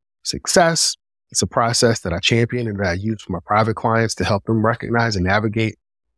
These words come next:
through these life challenges with intention. So there are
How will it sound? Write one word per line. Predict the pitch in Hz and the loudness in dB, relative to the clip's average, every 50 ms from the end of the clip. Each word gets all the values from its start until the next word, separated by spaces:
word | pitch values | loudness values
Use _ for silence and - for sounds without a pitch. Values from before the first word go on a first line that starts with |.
| _ - | _ 2
through | 127 120 151 202 214 170 143 127 120 117 113 - _ - | 4 6 6 6 6 6 4 4 2 2 0 -2 _ -10
these | 104 98 123 127 127 120 - - | 0 4 6 6 6 6 4 2
life | 95 107 107 107 113 - - | 0 2 2 2 0 -2 -2
challenges | - - 110 113 131 139 127 123 131 131 117 107 | -2 0 0 2 2 2 2 4 4 4 4 2
with | 92 101 107 - - | 2 0 0 0 0
intention. | 98 113 - - 175 185 - - - 71 80 - _ _ _ _ _ _ | 0 0 2 2 2 2 2 -2 -4 -4 -8 -10 _ _ _ _ _ _
So | - - 127 | 0 2 4
there | 131 139 131 123 | 4 4 4 2
are | 120 113 | 0 -2